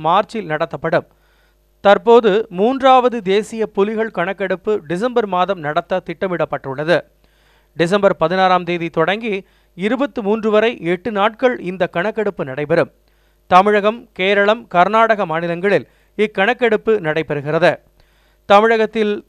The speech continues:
திருநெல்வேலி, தூத்துக்குடி, கன்னியாகுமரி, மதுரை, விருதுநகர், தேனி, சிவகங்கை, ராமநாதபுரம் ஆகிய மாவட்டங்கள், திருநெல்வேலி மாவட்டத்தில் உள்ள இந்தியாவின் பதினேழாவது புலிகள் காப்பகமான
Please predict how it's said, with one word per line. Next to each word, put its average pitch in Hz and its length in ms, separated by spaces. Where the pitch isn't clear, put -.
திருநெல்வேலி, 226 640
தூத்துக்குடி, 220 500
கன்னியாகுமரி, 208 640
மதுரை, 208 280
விருதுநகர், 202 560
தேனி, 180 320
சிவகங்கை, 220 600
ராமநாதபுரம் 202 720
ஆகிய 175 240
மாவட்டங்கள், 151 560
திருநெல்வேலி 254 580
மாவட்டத்தில் 202 600
உள்ள 202 140
இந்தியாவின் 214 560
பதினேழாவது 208 680
புலிகள் 202 400
காப்பகமான 151 680